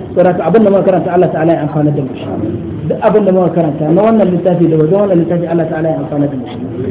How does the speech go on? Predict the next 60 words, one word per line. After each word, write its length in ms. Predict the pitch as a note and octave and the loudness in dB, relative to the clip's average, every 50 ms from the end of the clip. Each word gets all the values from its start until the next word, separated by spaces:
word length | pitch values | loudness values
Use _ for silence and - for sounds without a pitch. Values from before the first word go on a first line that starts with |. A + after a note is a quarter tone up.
| - - | -6 -2
Allah 200 | - F#3 F#3+ F3+ F#3 | 0 2 2 2 2
ta'ala 200 | F#3 F3 F3+ F#3+ F#3 | 0 0 2 2 2
ya 80 | E3 D#3+ | 2 0
sanya 340 | - G3+ F#3+ F3+ F#3 F#3 F#3 | 0 0 2 2 2 2 2
mana 180 | G3 G3 G3 - | 2 0 0 0
albarka, 400 | D3+ D#3 D#3 F#3+ G3 F#3 E3+ F3 | 0 0 2 2 2 2 0 -2
ya 80 | D#3 | -2
sanya 280 | E3 G3 F#3+ F3+ F3 F3 | -2 -2 0 0 0 2
mana 160 | F3 F3 D#3+ D3+ | 2 2 2 2
rayuwar 160 | D#3+ E3+ F3 | 2 2 0
mu 80 | E3+ D3+ | 0 -2
albarka. 340 | D3 C#3 C#3+ C#3+ - - - - - - - - - - - | -4 -6 -6 -6 -8 -10 -12 -14 -14 -12 -12 -10 -8 -4 -2
Allah 180 | F#3 G3+ F#3 - | -2 -2 -2 -2
ta'ala 240 | F#3+ F#3 F3+ F#3 F#3 | -2 -2 0 2 2
ya 120 | F3 E3 D3+ | 2 2 2
ji 120 | D#3+ F#3 D#3+ | 0 -2 -4
kan 160 | - G#3+ G#3+ | 0 0 2
malaman 440 | G#3+ G#3 G3 F3+ E3+ E3 E3 F#3 G3+ | 2 2 2 2 2 2 2 2 0
mu, 120 | G3+ G3 F#3 | 2 2 2
ya 80 | D#3+ D3+ | 2 2
ji 100 | C#3 F3 | 0 0
kan 140 | F3+ F#3 F#3 F#3 | -2 -2 -2 0
iyayen 340 | G3 G3 F3+ D#3+ D3+ D#3+ D3 C3 | 2 2 4 4 4 4 2 0
mu. 60 | B2+ - - E3+ | -2 -6 -6 -4
Allah 200 | F#3 F#3+ F#3 E3 | -2 0 0 0
ta'ala 240 | - E3+ E3+ F3 | 0 0 2 2
ya 60 | E3+ D3+ | 2 2
ji 80 | D3 D#3+ | 0 -4
kansu 260 | - G#3+ F3+ F#3 F3 | -4 -4 -4 -2 -2
da 80 | D#3+ D#3+ | -2 -2
gafara, 280 | F#3+ G3 F#3 G3+ F3 | -2 -2 -2 0 -2
ya 80 | D#3+ D3 | -2 -2
ramshe 280 | D#3 D#3 D3+ D3+ D#3+ D3+ | -2 -4 -4 -4 -6 -6
su 120 | - D#3 | -8 -8
da 100 | C3+ B2+ | -8 -8
ga-, 160 | B2+ C#3+ B2 - - - C#3+ | -8 -8 -8 -8 -8 -8 -8
da 80 | D3 - - - - | -8 -8 -8 -10 -10
karama. 320 | D3 D3+ D3+ D3+ C#3+ - - - - - - - - | -8 -8 -6 -6 -8 -8 -10 -14 -16 -16 -16 -4 0
Waɗanda 320 | F#3 A3+ A3 A3 G3 E3+ D#3 | 0 2 2 2 0 0 -2
suke 160 | - - A#3+ F#3+ | -2 0 0 2
dare 200 | E3 E3+ F3+ F#3+ | 2 4 2 2
Allah 240 | F#3 F#3 G3 G3 F3 | 2 0 0 0 0
ta'ala 260 | - E3 E3 F3 F#3 | -2 -2 -2 0 2
ya 100 | F3+ D#3 - | 0 0 -2
ƙara 240 | - - G3 F#3+ F3+ F3 | -2 0 0 2 2 2
musu 200 | F3 E3 - E3 | 2 0 2 2
lafiya, 420 | F3+ F3+ F3+ - - G3+ F#3+ F3+ E3+ - - - - - | 2 4 4 4 4 4 4 4 2 0 -4 -10 -10 -4
ya 140 | D#3 E3+ - | -2 -2 -2
ƙara 320 | - - F#3+ G#3 G3+ G3 F#3 | 0 0 2 4 4 4 4
musu 240 | F#3 F#3 F3 - F3+ | 2 2 0 0 -2
azama, 520 | - F#3+ G3+ F#3 F#3+ G3+ F#3 E3 D3+ - - - | -2 0 2 4 4 4 4 2 -2 -4 -4 -4
ya 120 | D#3 D3+ D3+ | -4 -2 -2
sanya 360 | G#3 G3+ F#3+ F3+ F3 E3+ - | -2 -2 0 0 0 0 -2
aljanna 400 | - D#3 D3+ D#3+ G3 G3 F#3+ E3+ | -2 -2 -2 0 0 0 0 -2
ta 80 | - D#3 | -2 -2
zama 240 | D3+ F3 F3+ F3+ F3 | -4 -2 -2 -2 -2
kuma 280 | E3+ F#3+ F#3 F#3+ G#3 D#3+ | -2 -2 -4 -4 -4 -4
a 40 | D3+ | -4
gare 240 | D3 D3+ D#3 F3+ | -2 -2 -2 -2
mu 160 | F#3+ F3+ E3+ | 0 0 -2